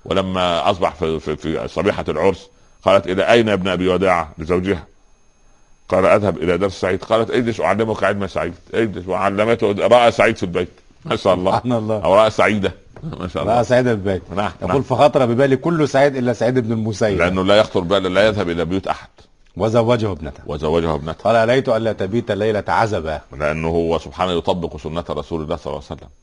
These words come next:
Speaker 2: عليه
Speaker 1: فأين
Speaker 2: الصلاة
Speaker 1: نحن
Speaker 2: والسلام.
Speaker 1: من هؤلاء؟ بس.
Speaker 2: يعني ما، ما هو موجود في البيوت من قهر وظلم وغلبة وبطش نتيجة بعدنا عن المنهج الإلهي.
Speaker 1: نتيجة عدم معرفة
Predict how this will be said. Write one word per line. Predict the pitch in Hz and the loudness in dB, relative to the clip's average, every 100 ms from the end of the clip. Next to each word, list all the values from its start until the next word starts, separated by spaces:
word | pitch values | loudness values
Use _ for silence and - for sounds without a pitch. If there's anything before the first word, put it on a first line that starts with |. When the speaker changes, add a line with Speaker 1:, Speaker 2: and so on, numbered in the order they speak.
| _ _ - | _ _ -10
Speaker 2:
عليه | 80 | -4
Speaker 1:
فأين | 82 87 | -2 -2
Speaker 2:
الصلاة | 85 82 | -4 -4
Speaker 1:
نحن | 82 | -6
Speaker 2:
والسلام. | 76 | -8
Speaker 1:
من | 76 | -8
هؤلاء؟ | 67 71 71 - _ _ - | -8 -10 -14 -18 _ _ -16
بس. | 107 - - - | -16 -16 -20 -4
Speaker 2:
يعني | 104 113 | 0 2
ما، | 120 143 143 | 4 4 4
ما | 123 143 | 2 2
هو | 143 151 | 4 2
موجود | 135 113 110 127 110 | 2 0 0 -2 -4
في | - | -8
البيوت | 82 78 107 135 120 - | -12 -6 -2 0 -2 -4
من | 95 92 85 | -8 -6 -8
قهر | - - 123 104 92 | -10 0 0 0 -6
وظلم | 87 85 82 120 101 85 - | -8 -6 -2 -2 -2 -6 -10
وغلبة | 78 80 120 104 82 | -8 -2 0 0 -4
وبطش | 85 82 127 - - | -8 -4 -4 -4 -12
نتيجة | 85 82 120 101 92 | -12 -6 -6 -6 -8
بعدنا | 87 101 92 90 87 | -6 -6 -6 -6 -8
عن | 82 82 | -8 -8
المنهج | 82 98 87 78 | -8 -8 -10 -12
الإلهي. | 76 78 78 71 65 | -14 -12 -14 -14 -12
Speaker 1:
نتيجة | 71 76 95 95 - | -10 -4 -2 0 0
عدم | 90 98 | 0 -2
معرفة | 85 82 85 95 87 | -4 -4 -2 -2 -4